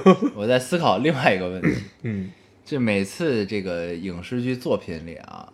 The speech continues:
Speaker 1: 嗯。
Speaker 2: 这个一，俩人一吵架，一人一去厕所，比如偷偷打个电话，
Speaker 1: 嗯。
Speaker 2: 干点什么别的，
Speaker 1: 嗯。
Speaker 2: 就是不想让外边人知道的时候，
Speaker 1: 把水
Speaker 2: 为什么要把水开开？
Speaker 1: 开开。对。
Speaker 2: 为什么？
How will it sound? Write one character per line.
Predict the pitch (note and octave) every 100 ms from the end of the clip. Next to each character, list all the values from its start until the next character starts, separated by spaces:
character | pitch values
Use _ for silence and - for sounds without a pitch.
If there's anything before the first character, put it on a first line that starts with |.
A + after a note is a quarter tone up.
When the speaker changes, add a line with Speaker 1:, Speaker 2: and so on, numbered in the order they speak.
| -
Speaker 1:
嗯。 | A#2 F#2+ F#2+ _ _ _ _
Speaker 2:
这 | - F#2+
个 | F#2
一， | G#2 G2+ F2 - -
俩 | F2 E2
人 | G2
一 | A2+
吵 | - D#2
架， | D#2 G2+ D#2 - -
一 | F2+ G2+
人 | G#2 F#2 F#2
一 | G2
去 | F#2+ A2+
厕 | G#2 G#2+
所， | F#2 - - - - _ - _ -
比 |
如 | F2+
偷 | F#2 G#2
偷 | G2
打 | F#2 -
个 | E2+
电 | G2 F#2
话， | G2+ D2 - -
Speaker 1:
嗯。 | A2 G2 F#2+ _
Speaker 2:
干 | -
点 | F#2 D#2+
什 | E2+
么 |
别 | E2+ F2 D2
的， | F#2 D#2+ - -
Speaker 1:
嗯。 | G#2+ G2 - -
Speaker 2:
就 |
是 | F2+
不 | -
想 | G#2+ F2
让 | E2+ F#2
外 | F#2 F#2
边 | E2
人 | E2+
知 | F#2 G#2+
道 | F2+
的 | D2+
时 | -
候， | D#2+ - A#2
Speaker 1:
把 | A#2
水 |
Speaker 2:
为 | G#2+
什 |
么 | B2+
要 | D3+ C3+
把 | B2+ F3+
水 | - - -
开 | - -
开？ |
Speaker 1:
开 | G#3 F#3
开。 |
对。 |
Speaker 2:
为 | D4+ C4+
什 | C#3+ - F#3+
么？ | E3+ E3